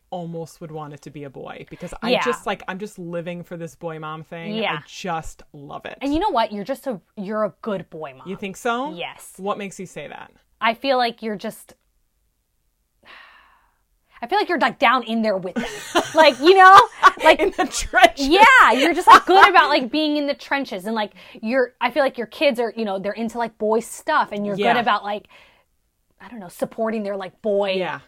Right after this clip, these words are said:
Speaker 2: stuff. And, like, I feel like I'm gonna be, like, that way, too. I,
Speaker 1: Mm-hmm.
Speaker 2: whatever Levi wants. If he wants a dinosaur, then that's what he'll get. If he
Speaker 1: Right.
Speaker 2: wants a truck, then sure. But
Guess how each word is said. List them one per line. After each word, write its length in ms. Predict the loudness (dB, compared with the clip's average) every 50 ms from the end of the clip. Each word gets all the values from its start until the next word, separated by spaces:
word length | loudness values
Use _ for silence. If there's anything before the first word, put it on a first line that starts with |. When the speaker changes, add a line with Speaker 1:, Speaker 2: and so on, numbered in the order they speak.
| _
Speaker 2:
stuff. 420 | _ -20 -16 -12 -10 -10 -10 -10 -8 -4
And, 80 | 0
like, 200 | 2 2 2 0 _ -4
I 140 | -2 -2 -2
feel 160 | 0 0 0
like 140 | 0 0 2
I'm 160 | 2 0 2
gonna 140 | 0 -2 -2
be, 80 | -2 -2
like, 180 | -4 -4 -4
that 180 | -2 -2 -2 -2
way, 120 | -4 -8 -10
too. 300 | -6 -4 0 2 2 2
I, 140 | 2 0 -2
Speaker 1:
Mm-hmm. 400 | -6 -10 -10 -10 -10 -10 -12 -14 _ _
Speaker 2:
whatever 380 | -14 -10 -8 -8 -8 -8 -8 -8
Levi 260 | -8 -10 -10 -10 -10
wants. 340 | -10 -12 -14 -18 -20 -20 -20
If 100 | -20 -18
he 100 | -16 -16
wants 280 | -14 -16 -16 -18 -20 -20
a 60 | -20
dinosaur, 560 | -20 -20 -20 -20 -20 -20 -18 -16 -16 -14 -14
then 120 | -16 -16 -18
that's 240 | -20 -20 -20 -18 -18
what 100 | -16 -14
he'll 180 | -14 -14 -12
get. 180 | -12 -12 -10 -10
If 140 | -12 -12 -12
he 60 | -12
Speaker 1:
Right. 120 | -12 -12
Speaker 2:
wants 160 | -12 -14 -18
a 40 | -20
truck, 360 | -20 -18 -16 -16 -16 -16 _
then 140 | -20 -20 -20
sure. 340 | -20 -16 -14 -12 -12 -14 -16 _ _ -20 -20 -20 -20 _ _ _
But 260 | -2 0 0 0 -2